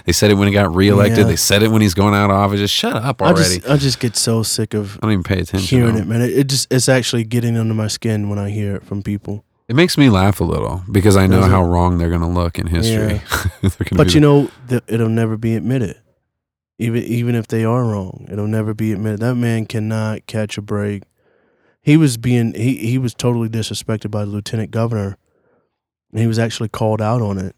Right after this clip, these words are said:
Speaker 2: uh, during the town hall. I think it was last night.
Speaker 1: Lieutenant
Speaker 2: During the
Speaker 1: Governor
Speaker 2: town
Speaker 1: where?
Speaker 2: of Texas. He was completely disrespected in this town hall about, you know,
Speaker 1: He
Speaker 2: cops
Speaker 1: disrespected
Speaker 2: and
Speaker 1: Obama?
Speaker 2: Oh.
Speaker 1: Ah.
Speaker 2: Just in the worst way.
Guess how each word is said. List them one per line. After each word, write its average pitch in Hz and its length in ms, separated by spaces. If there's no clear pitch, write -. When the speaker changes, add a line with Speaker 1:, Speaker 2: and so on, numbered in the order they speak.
Speaker 2:
uh, 95 500
during 104 200
the 98 80
town 104 260
hall. 110 240
I 101 80
think 226 220
it - 20
was 190 140
last 160 280
night. 160 380
Speaker 1:
Lieutenant 120 280
Speaker 2:
During - 0
the 123 40
Speaker 1:
Governor 113 180
Speaker 2:
town 107 80
Speaker 1:
where? 90 320
Speaker 2:
of 113 180
Texas. - 640
He 120 160
was 117 220
completely 113 540
disrespected 107 680
in 101 80
this 101 160
town 101 300
hall 104 340
about, 95 400
you 104 60
know, 98 180
Speaker 1:
He - 140
Speaker 2:
cops 101 160
Speaker 1:
disrespected 95 500
Speaker 2:
and 90 80
Speaker 1:
Obama? 90 580
Speaker 2:
Oh. 101 440
Speaker 1:
Ah. 104 300
Speaker 2:
Just - 440
in 110 120
the 104 100
worst 98 320
way. 62 260